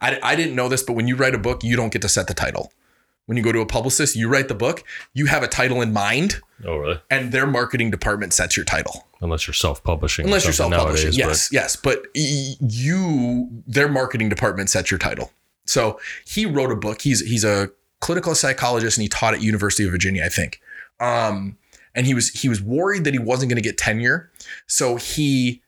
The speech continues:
Speaker 1: started writing this book, which was basically written how he teaches. And his whole idea was to take quotes from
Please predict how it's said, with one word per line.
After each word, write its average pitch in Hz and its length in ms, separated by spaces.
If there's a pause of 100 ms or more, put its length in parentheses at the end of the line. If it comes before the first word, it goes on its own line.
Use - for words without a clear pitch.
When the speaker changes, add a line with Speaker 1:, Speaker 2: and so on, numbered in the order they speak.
(120)
Speaker 1:
started 120 520
writing 107 360
this 98 160
book, 185 500
which 131 300 (600)
was 123 420 (260)
basically 185 380
written 131 300
how 120 180
he 113 160
teaches. 104 560
And 110 120
his 131 160
whole 180 220
idea 127 340
was 107 260
to 117 100
take - 260
quotes - 640 (260)
from 117 640